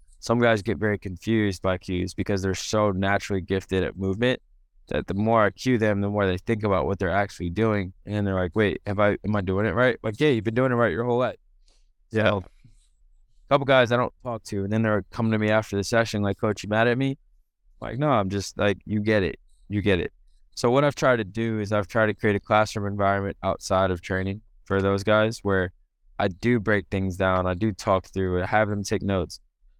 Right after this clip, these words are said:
Speaker 1: But I don't, I don't do it in a way now where I give them all the answers. I make
Speaker 2: Yeah.
Speaker 1: them figure out that,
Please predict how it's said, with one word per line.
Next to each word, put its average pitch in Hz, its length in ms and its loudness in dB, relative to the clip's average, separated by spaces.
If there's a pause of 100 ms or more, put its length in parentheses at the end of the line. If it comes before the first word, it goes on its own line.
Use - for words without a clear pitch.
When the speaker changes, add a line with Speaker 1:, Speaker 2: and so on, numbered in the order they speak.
(260)
Speaker 1:
But 117 220 2
I 123 80 2
don't, 151 260 -4 (460)
I 123 60 -2
don't 156 360 -6
do 120 220 2
it 117 160 0
in 110 180 -4
a 104 80 -2
way 104 380 2
now 120 480 0
where 101 360 0
I 104 60 0
give 98 260 0
them 92 160 -4
all 92 140 -2
the 69 160 -8
answers. 95 640 -8 (840)
I 113 80 -2
make 135 220 0
Speaker 2:
Yeah. 110 80 2
Speaker 1:
them 110 220 2
figure 98 280 0
out 98 200 -2
that, 85 180 -6